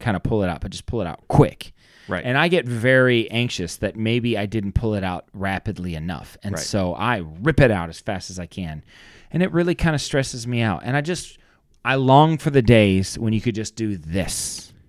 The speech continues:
Speaker 2: Yeah,
Speaker 1: You
Speaker 2: swipe.
Speaker 1: know, and just swipe the card. But
Speaker 2: What's wrong with the swipe?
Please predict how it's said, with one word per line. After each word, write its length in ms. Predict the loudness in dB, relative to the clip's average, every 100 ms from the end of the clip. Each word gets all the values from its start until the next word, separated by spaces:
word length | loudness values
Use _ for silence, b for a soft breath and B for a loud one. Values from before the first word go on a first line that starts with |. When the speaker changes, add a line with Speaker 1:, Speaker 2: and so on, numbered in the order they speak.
| -2
Speaker 2:
Yeah, 180 | 0 0
Speaker 1:
You 40 |
Speaker 2:
swipe. 260 | 2 2 2
Speaker 1:
know, 60 | 0
and 160 | -4
just 200 | -6 -8
swipe 360 | -8 -4 -2 0
the 100 | -4
card. 400 | -2 -4 -6 -14 b b b b _ _ _ _ -8
But 180 | -8 -8 -14 -6
Speaker 2:
What's 180 | -2 2
wrong 140 | 2
with 100 | 2
the 80 | -2
swipe? 280 | -4 -6